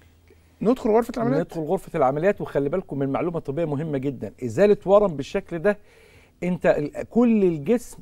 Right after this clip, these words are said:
Speaker 2: وكل اللي حواليها وكل الأعضاء اللي الورم ده جواها أو بينها، الورم عامل عليها ضغط،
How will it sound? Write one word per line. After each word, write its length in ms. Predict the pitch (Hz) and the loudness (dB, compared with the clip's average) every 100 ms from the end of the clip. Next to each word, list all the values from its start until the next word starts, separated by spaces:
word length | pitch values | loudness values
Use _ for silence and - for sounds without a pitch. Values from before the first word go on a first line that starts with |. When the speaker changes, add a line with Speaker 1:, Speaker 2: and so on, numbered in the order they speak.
| 117 - _ | -20 -20 _
Speaker 2:
وكل 480 | 147 131 208 233 208 | -2 4 8 8 6
اللي 200 | 180 165 | 2 0
حواليها 600 | - 151 165 220 208 214 | 2 2 2 2 0 -2
وكل 380 | 151 - 220 220 | -2 2 4 6
الأعضاء 680 | - 147 - 147 208 208 151 | 4 0 -8 -2 0 2 0
اللي 260 | 139 143 | -2 -2
الورم 400 | 139 160 208 180 | 0 4 4 2
ده 140 | 170 190 | 2 2
جواها 640 | 156 160 202 226 208 233 - - | 2 2 4 4 2 -4 -6 -2
أو 120 | 135 | 0
بينها، 420 | 135 233 214 233 - _ _ _ _ - | 4 4 4 -2 -6 _ _ _ _ -8
الورم 400 | 151 156 226 214 | 0 6 6 6
عامل 220 | 190 233 | 2 0
عليها 260 | 180 208 214 | 4 6 6
ضغط، 280 | 175 196 | 6 0